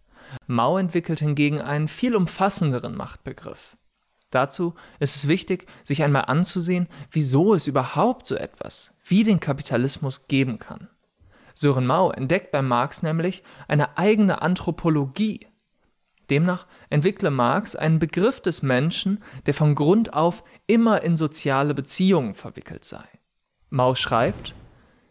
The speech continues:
"Die Analyse des menschlichen Körpers zeigt, dass menschliche Individuen bereits auf der Ebene ihrer körperlichen Organisation in ein Geflecht sozialer Beziehungen eingebunden sind,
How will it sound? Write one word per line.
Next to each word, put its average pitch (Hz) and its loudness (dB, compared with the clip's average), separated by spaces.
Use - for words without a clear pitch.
"Die - 2
Analyse 156 4
des 139 0
menschlichen 131 -2
Körpers - -2
zeigt, - -2
dass 135 2
menschliche 160 0
Individuen 180 2
bereits 151 2
auf 165 -2
der - -2
Ebene 202 2
ihrer 151 0
körperlichen 190 0
Organisation 151 -2
in 143 0
ein 147 4
Geflecht 160 0
sozialer 143 0
Beziehungen 156 -2
eingebunden 143 -2
sind, 139 -4